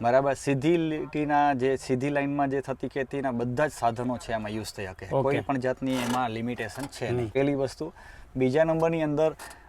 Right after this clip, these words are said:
Speaker 1: આપણે સીધી લાઇન સિવાય જેને વળાંકવાળા ચાહ કરવા હોય કે
Speaker 2: બરાબર.
Speaker 1: વળાંકવાળું
Speaker 2: હા.
Speaker 1: વાવેતર કરવું એ બી થઈ શકે. વાવેતર થઈ ગયા પછી નિંદામણ માટે જે લોકોને રાપડા છે અથવા તો બલુનિયા છે કે વખીડા છે એ હલાવા હોય,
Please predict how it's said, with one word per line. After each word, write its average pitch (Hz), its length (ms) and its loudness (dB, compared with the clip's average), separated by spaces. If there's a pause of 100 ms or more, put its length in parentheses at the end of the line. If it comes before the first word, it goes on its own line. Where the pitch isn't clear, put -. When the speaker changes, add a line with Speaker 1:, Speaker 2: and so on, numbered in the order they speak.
Speaker 1:
આપણે 135 200 4
સીધી 135 340 4
લાઇન 175 240 8
સિવાય 160 460 4
જેને 139 320 2
વળાંકવાળા 147 540 6
ચાહ 139 280 6
કરવા 127 280 2
હોય 120 160 4
કે 127 120 0
Speaker 2:
બરાબર. 139 220 8
Speaker 1:
વળાંકવાળું 127 540 4
Speaker 2:
હા. 110 60 6
Speaker 1:
વાવેતર 123 260 4
કરવું 120 320 0
એ 131 80 2
બી 143 160 2
થઈ 147 180 0
શકે. 151 340 -6 (340)
વાવેતર 143 400 6
થઈ 165 300 4
ગયા 185 220 6
પછી 120 420 -2 (300)
નિંદામણ 156 440 6
માટે 127 320 4
જે 127 160 4
લોકોને 131 420 2
રાપડા 117 420 2
છે 123 300 2 (320)
અથવા 117 200 0
તો 117 120 0
બલુનિયા 127 520 2
છે 123 180 -2
કે 135 120 -2
વખીડા 139 420 2
છે 123 160 -4
એ 123 80 2
હલાવા 117 340 4
હોય, 98 200 -4